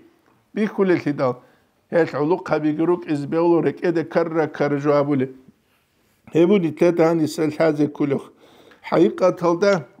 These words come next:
ჰაყიყ ებრუ ყიებუ ალლაჰ სუ დინალ და ლუმუ გებრუ ყიხა. ავარაგა სალალლაჰუ ალეიჰი ვასალამას ხულე მახავასია თაბურობუ გუნვეცა რუჩაბაზე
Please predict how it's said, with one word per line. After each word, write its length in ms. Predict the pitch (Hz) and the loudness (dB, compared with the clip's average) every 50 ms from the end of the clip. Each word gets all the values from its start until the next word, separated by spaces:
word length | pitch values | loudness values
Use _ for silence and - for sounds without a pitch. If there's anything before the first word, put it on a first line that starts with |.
| _ _ _ _ _ _ _ _ _ _ _ _ _ - | _ _ _ _ _ _ _ _ _ _ _ _ _ -8
ჰაყიყ 520 | - - 160 151 151 - - 202 208 - - | -4 -2 -2 -2 -2 -4 -4 -4 -4 -6 -4
ებრუ 340 | - 165 151 151 160 170 175 170 | -2 0 0 2 2 0 0 -2
ყიებუ 400 | - - 160 151 165 175 170 175 | -4 -4 -2 -2 0 0 -2 -2
ალლაჰ 400 | 165 151 147 147 156 165 170 170 | -2 -2 -2 0 0 0 0 0
სუ 180 | 156 - - 151 143 | -2 -4 -4 -4 -4
დინალ 380 | - 160 165 175 180 175 165 156 | -4 -4 -4 -2 0 0 0 0
და 140 | - 151 147 | 0 -2 -2
ლუმუ 340 | 131 - - 143 151 151 160 | -2 -4 -6 -8 -6 -6 -4
გებრუ 340 | 143 156 151 147 143 151 156 | -2 -2 -2 0 0 0 -2
ყიხა. 420 | 151 - - 156 139 123 - 131 120 113 | -2 -4 -4 -4 -4 -2 -2 -2 -2 0
ავარაგა 520 | - 143 151 175 190 180 175 170 - 165 151 | 0 0 2 2 2 2 0 0 0 -2 -2
სალალლაჰუ 720 | 139 - 180 175 180 170 160 160 165 165 165 160 147 135 160 | -2 -2 -2 0 0 2 0 0 2 2 0 0 0 0 0
ალეიჰი 500 | 156 151 151 156 170 170 165 151 139 156 151 | 0 0 0 0 0 0 0 0 -2 -2 -2
ვასალამას 800 | 151 151 147 - - 160 165 170 180 180 185 190 202 196 - - - - _ _ _ _ _ _ _ _ _ _ _ _ _ | -2 -2 -2 -4 -4 -4 -2 0 0 0 0 0 -2 -4 -6 -6 -12 -18 _ _ _ _ _ _ _ _ _ _ _ _ _
ხულე 400 | - - - 147 160 180 185 190 185 | -20 -8 0 0 2 2 2 0 0
მახავასია 760 | 175 180 170 - - 156 160 156 156 151 156 - 175 175 170 165 | 0 -2 -4 -2 -2 -2 -2 0 -2 -2 -4 -4 -2 -2 -2 -2
თაბურობუ 580 | 165 156 151 156 156 165 165 170 170 165 165 165 | -4 -4 -6 -4 -2 -2 0 0 0 0 0 0
გუნვეცა 720 | 165 160 147 147 151 175 190 202 196 - - - 214 208 208 190 - - _ _ _ _ _ _ _ _ _ _ _ _ _ _ _ _ _ - | -2 -4 -4 -4 -2 0 0 0 -2 -4 -4 -2 -2 0 0 -2 -6 -10 _ _ _ _ _ _ _ _ _ _ _ _ _ _ _ _ _ -6
რუჩაბაზე 840 | 139 143 147 143 - - 160 160 160 156 156 151 143 - 170 170 | -4 -2 -2 -4 -4 -2 0 0 0 0 -2 -2 -2 -2 -2 -2